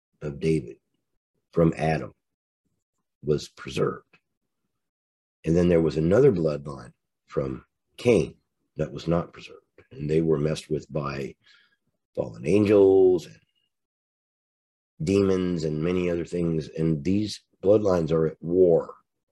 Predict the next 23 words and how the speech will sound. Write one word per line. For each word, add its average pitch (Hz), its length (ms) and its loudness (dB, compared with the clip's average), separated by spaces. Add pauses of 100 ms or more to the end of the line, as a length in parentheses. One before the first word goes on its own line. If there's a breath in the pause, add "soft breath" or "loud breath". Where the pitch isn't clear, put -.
(1700)
After 82 300 -2
the 104 220 -4
flood, 104 380 4
what 85 180 4
was 80 180 0
left 92 300 4
was 80 300 0
the 71 120 -8
spirits, - 880 0
the 80 160 -2
evil 95 300 -2
spirits 80 680 -2 (120)
of 87 480 6 (800)
the 85 180 -4
other 110 260 6
bloodline, 76 640 0
the 82 120 0
non-Christ 82 880 0
bloodline, 76 640 -2 (1600)
that - 220 -4
people 90 260 0
now 78 280 2
worship. 82 560 -4